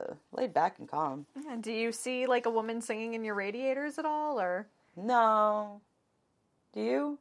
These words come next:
Speaker 2: No.
Speaker 1: I mean, I don't have radiators.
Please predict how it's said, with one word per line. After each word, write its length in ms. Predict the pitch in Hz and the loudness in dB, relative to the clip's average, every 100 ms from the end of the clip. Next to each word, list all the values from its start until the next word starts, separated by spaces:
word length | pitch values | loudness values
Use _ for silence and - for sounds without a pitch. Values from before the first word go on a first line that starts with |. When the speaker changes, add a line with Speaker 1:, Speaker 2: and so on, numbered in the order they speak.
| _ | _
Speaker 2:
No. 600 | 254 247 240 240 240 254 - _ _ _ _ _ _ - | -8 -4 -2 -4 -8 -12 -20 _ _ _ _ _ _ 4
Speaker 1:
I 80 | 220 | 4
mean, 120 | 233 | 6
I 60 | 247 | 4
don't 100 | 202 | 4
have 220 | 202 190 | 4 6
radiators. 720 | 170 156 143 139 139 139 139 | 8 8 6 2 0 -2 -6